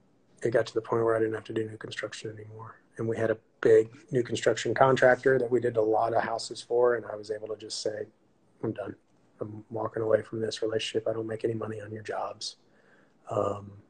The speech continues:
I'm at the behest of your schedule all the time. You're very demanding. Um, and I don't make any money, so it's hard to make you my <laughs> number one priority anymore."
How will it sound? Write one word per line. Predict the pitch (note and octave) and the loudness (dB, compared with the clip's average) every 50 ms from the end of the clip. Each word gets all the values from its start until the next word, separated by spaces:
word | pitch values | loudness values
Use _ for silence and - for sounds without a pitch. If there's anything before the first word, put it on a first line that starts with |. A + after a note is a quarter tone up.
| _ _ _ _ - | _ _ _ _ -14
I'm | A2 G#2+ G#2+ G#2+ | -12 -10 -8 -10
at | - - | -6 -4
the | - G#2 | -4 -4
behest | G#2+ G#2+ - - A2 - - - | -2 -2 0 2 2 0 0 -2
of | G#2+ | -2
your | A2 G#2 | -2 -2
schedule | - - - A2+ G#2+ G#2 G#2+ G#2 | -2 0 0 0 0 2 0 -2
all | G#2 G#2 | -2 -2
the | G#2+ G#2+ | -4 -6
time. | - A2+ G#2 G#2+ G#2+ G#2+ | -6 -8 -8 -8 -8 -10
You're | G#2+ G#2 | -8 -8
very | G#2+ G#2+ G#2+ G#2+ | -6 -6 -6 -6
demanding. | G#2 G#2+ G#2 G#2 G#2+ G#2 G#2 G#2 G#2 G#2 - - _ _ _ _ _ - - - - _ _ _ _ _ - | -6 -8 -12 -14 -16 -16 -12 -10 -12 -12 -12 -16 _ _ _ _ _ -20 -20 -20 -20 _ _ _ _ _ -12
Um, | - A2+ G#2+ G#2+ | -10 -10 -10 -10
and | G#2+ | -10
I | G#2 | -6
don't | G#2 G#2 G#2+ G#2 | -2 0 2 2
make | G#2 G#2+ G#2+ - | 2 0 0 2
any | G#2+ G#2+ | 2 2
money, | G#2 G2+ G2+ G2+ G2+ G2+ | 2 0 -2 -4 -6 -8
so | - - G#2 G2+ G2+ G2 G2+ | -8 -6 -4 -2 -2 -4 -4
it's | G2+ - - | -8 -14 -6
hard | - - A2 G#2+ | -2 -2 -2 -2
to | G#2 | -2
make | G#2 G#2+ G2+ - - | -4 -6 -6 -4 -6
you | A2 | -6
my | A2 | -4
<laughs> | G2+ - - - | -4 -2 0 2
number | B2+ A#2 - | 2 4 6
one | - B2 - | 6 6 8
priority | - G#2+ G#2+ G#2 G#2+ G#2+ G#2+ G#2+ G2+ G2 G2 | 6 6 8 8 8 8 6 4 2 -2 -6
anymore." | G2+ G#2 G#2 G2+ G#2+ A2 A2 - | -10 -12 -10 -4 0 0 0 0